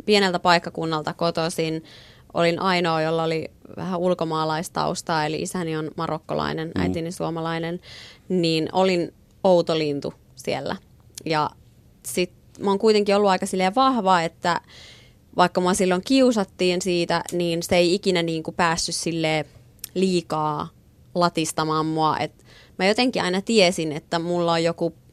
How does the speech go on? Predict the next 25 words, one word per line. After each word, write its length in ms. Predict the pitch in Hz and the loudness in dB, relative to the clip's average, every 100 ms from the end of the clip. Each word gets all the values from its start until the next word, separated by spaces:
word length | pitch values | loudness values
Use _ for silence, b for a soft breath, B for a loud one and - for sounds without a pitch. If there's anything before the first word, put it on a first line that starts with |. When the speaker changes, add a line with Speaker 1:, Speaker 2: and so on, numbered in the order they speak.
| _ _ _ - | _ _ _ 0
Speaker 1:
parempi 520 | 190 185 160 151 156 | 4 4 4 0 -4
juttu 500 | 170 170 - _ 156 | -4 -6 -16 _ -6
tulossa, 640 | 156 156 143 175 - 151 | -2 -2 -2 -4 -6 -4
että 260 | 135 165 - | -4 -8 -8
mun 320 | - 170 165 143 | -4 -2 -2 4
paikka 380 | 170 156 - 143 | 4 4 0 -6
ei 100 | 135 | -6
ole 80 | - - | -8 0
täällä, 380 | 285 262 226 | 4 4 4
vaan 180 | 208 196 | 2 2
mulla 240 | 190 185 175 | 2 4 6
on 100 | 170 | 4
joku 220 | 170 165 | 2 0
parempi 480 | 170 147 135 - 85 | 2 0 -2 -6 -10
juttu. 380 | - - - - b b b b | -12 -12 -14 -14 b b b b
Et 120 | - 185 | -2 2
mä 80 | |
oon 100 | 190 196 | 6 6
jotenkin 260 | 208 208 | 6 4
aina 120 | 190 196 | 4 4
vaan 160 | 196 | 4
uskonut 420 | 214 262 - 185 180 | 4 0 -2 -2 -2
siihen 500 | - 180 175 175 - - | 0 2 2 0 -6 -6
ja 280 | 180 175 - b b b b - | 0 2 0 b b b b -2
niinku, 380 | 185 180 185 | -2 0 -4